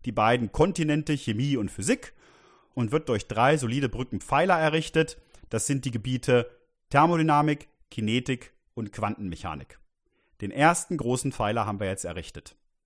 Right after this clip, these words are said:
Als nächstes haben wir den zweiten vor uns. Wenn wir jetzt mal Veränderlichkeit noch mal für einen Moment ausblenden und uns nur für Gleichgewichtszustände interessieren, können wir also sagen, die sozusagen Nieten und Bolzen, die,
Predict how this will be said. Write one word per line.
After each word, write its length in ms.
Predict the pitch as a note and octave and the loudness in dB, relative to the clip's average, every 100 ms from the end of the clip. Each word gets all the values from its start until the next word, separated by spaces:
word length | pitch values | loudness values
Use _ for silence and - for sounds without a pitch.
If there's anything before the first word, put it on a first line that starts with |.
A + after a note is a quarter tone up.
| _ _ _ | _ _ _
Als 180 | A#2 - | -6 -4
nächstes 360 | G#2+ - A#2+ | -4 -4 -8
haben 120 | G2+ F#2+ | -6 -6
wir 60 | |
den 120 | A2+ | -6
zweiten 360 | - E2 D#2+ D#2+ | -6 -8 -8 -10
vor 300 | - D#2 - | -10 -10 -10
uns. 240 | - - _ _ _ _ _ _ | -18 -20 _ _ _ _ _ _
Wenn 140 | B2 C#3+ | 0 2
wir 80 | |
jetzt 160 | C#3 D3 | 2 2
mal 160 | C3 A#2 | -2 0
Veränderlichkeit 800 | A2+ D#3 G#3 F#3 - D#3+ D#3 D#3+ | -2 0 0 -2 -2 0 0 0
noch 80 | |
mal 100 | C3+ | -2
für 120 | B2 B2 | -2 -2
einen 60 | |
Moment 300 | G#2+ A#2 G#2 | 0 0 0
ausblenden 680 | D3 A3+ - A#2+ G#2 A#2 F#3 | 0 0 0 0 0 -2 -2
und 120 | A2+ | -6
uns 160 | - C3+ | -6 -6
nur 100 | B2+ | -4
für 160 | - | -4
Gleichgewichtszustände 1040 | F2 A#2 G#3+ C3 A2 - - - G#2 F#2+ A#2+ - | 0 0 0 -4 -8 -8 -10 -6 -4 -2 -4 -6
interessieren, 640 | - G#2+ - G#2 A#2+ G#3 - _ _ _ _ _ _ | -10 -10 -8 -4 -2 -4 -6 _ _ _ _ _ _
können 200 | - G#3+ | 4 4
wir 100 | G3+ | 4
also 140 | D#3 C3+ | 4 4
sagen, 480 | C3+ C#3+ D3+ D3 A#2+ | 6 6 6 2 0
die 260 | C3+ C#3 - | 0 0 -2
sozusagen 640 | - C#3 B2+ B2 A#2 A2+ C3 | -4 -4 0 0 2 0 0
Nieten 320 | A3 A3 F3 | -2 -4 -2
und 200 | D#3+ B2+ | -2 2
Bolzen, 640 | C#3+ D3 - A2+ F#2+ E2+ | 4 4 2 0 0 -2
die, 400 | C#3 C#3+ C3+ B2+ | -2 0 0 -2